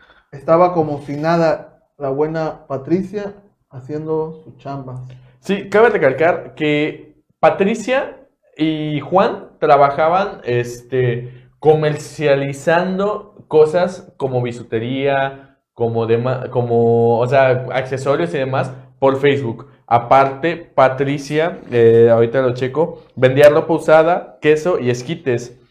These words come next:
Speaker 2: eh, pues, ya saben que son los esquites, ¿no? Y Juan comercializaba perfume, ropa y teléfonos móviles. Y, pues, también, pues, pepenaba. Tenía, ese es el perfil de Juan, el que
Speaker 1: Este es el,
Speaker 2: utilizaba.
Speaker 1: este es el Facebook de Juan, el que utilizaba para vender sus,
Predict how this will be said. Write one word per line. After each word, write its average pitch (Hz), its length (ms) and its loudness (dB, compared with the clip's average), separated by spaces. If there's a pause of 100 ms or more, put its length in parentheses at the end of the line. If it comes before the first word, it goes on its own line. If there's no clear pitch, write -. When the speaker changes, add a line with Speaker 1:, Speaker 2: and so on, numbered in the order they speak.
(240)
Speaker 2:
eh, 117 400 4
pues, 113 280 -2 (120)
ya 117 120 2
saben 120 180 -4
que 117 60 -10
son 117 120 -6
los 113 120 -4
esquites, 123 360 -6
¿no? 117 260 -8 (360)
Y 185 140 -2
Juan 180 420 2
comercializaba 131 1160 0
perfume, 151 480 0
ropa 139 540 0
y 135 120 -8
teléfonos 127 540 -4
móviles. 117 680 -2 (280)
Y, 131 120 -2
pues, 143 300 0
también, 165 760 0 (500)
pues, 131 420 0 (120)
pepenaba. 139 840 0 (180)
Tenía, 131 400 -2
ese 135 100 -2
es 135 80 -6
el 127 100 -4
perfil 120 260 -4
de 120 80 -2
Juan, 120 280 -4
el 107 160 -12
que 104 100 -10
Speaker 1:
Este 101 80 -8
es - 40 -12
el, 170 60 2
Speaker 2:
utilizaba. 147 440 -2
Speaker 1:
este 170 120 -8
es 160 80 0
el 139 80 -6
Facebook 156 300 -4
de 135 100 -8
Juan, 151 280 -10
el 156 60 -12
que - 60 -20
utilizaba 139 520 -6
para 143 180 -8
vender 139 360 -8
sus, 143 380 -18